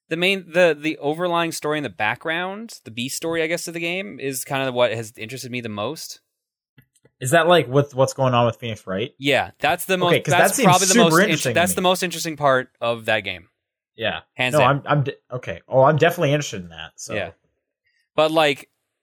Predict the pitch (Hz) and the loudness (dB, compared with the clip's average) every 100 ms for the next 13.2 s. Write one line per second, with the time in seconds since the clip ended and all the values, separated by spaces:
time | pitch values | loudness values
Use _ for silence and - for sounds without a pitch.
0 | _ - 147 160 147 143 - 170 175 - | _ -2 0 -2 -6 -10 -6 -4 -2 -2
1 | 143 131 - 180 202 208 - 120 113 151 | -2 -2 -4 -6 -6 -8 -16 -16 -12 -12
2 | 202 - 202 196 _ 196 202 208 202 180 | -12 -14 -18 -18 _ -14 -14 -14 -14 -14
3 | 160 127 - _ _ _ _ _ _ 127 | -8 -8 -8 _ _ _ _ _ _ 0
4 | 127 120 120 131 143 160 156 - - 139 | 4 4 2 -2 -4 -4 -6 -8 -6 -6
5 | - 156 143 113 98 104 160 - - - | -4 -4 -4 -4 -4 -4 -4 -8 -12 -12
6 | 185 220 240 294 277 _ _ _ _ _ | -10 -8 -6 -6 -8 _ _ _ _ _
7 | _ _ _ _ _ _ _ _ _ _ | _ _ _ _ _ _ _ _ _ _
8 | _ 107 113 104 - 139 139 156 160 - | _ -14 -8 -8 -10 -12 -2 0 0 -2
9 | 156 139 139 - 123 127 117 107 _ _ | -4 -4 -6 -8 -6 -2 -2 -4 _ _
10 | _ - 135 135 143 - 131 117 113 104 | _ -4 -2 0 -2 0 0 0 -4 -6
11 | 110 98 90 - _ _ _ - 101 98 | -2 -2 -4 -14 _ _ _ -10 -8 -8
12 | 101 95 95 - _ 104 101 98 98 - | -12 -12 -12 -16 _ -20 -18 -20 -20 -20
13 | - 95 | -18 -18